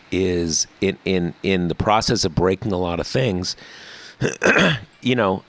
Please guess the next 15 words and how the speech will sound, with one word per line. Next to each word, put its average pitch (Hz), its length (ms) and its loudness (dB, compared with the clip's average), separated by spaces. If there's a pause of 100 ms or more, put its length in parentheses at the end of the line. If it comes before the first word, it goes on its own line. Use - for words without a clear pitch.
um, 101 540 2 (2000)
uh, 95 600 4 (3750)
you 185 160 4
have 139 200 0
to 135 80 -4
just 113 220 -2
produce 104 340 2
things - 360 -4 (460)
for 92 280 2
your, 87 520 4 (520)
for, 87 720 2
uh, 82 560 0 (220)
for - 220 0
your 85 200 2
constituents. 80 720 -2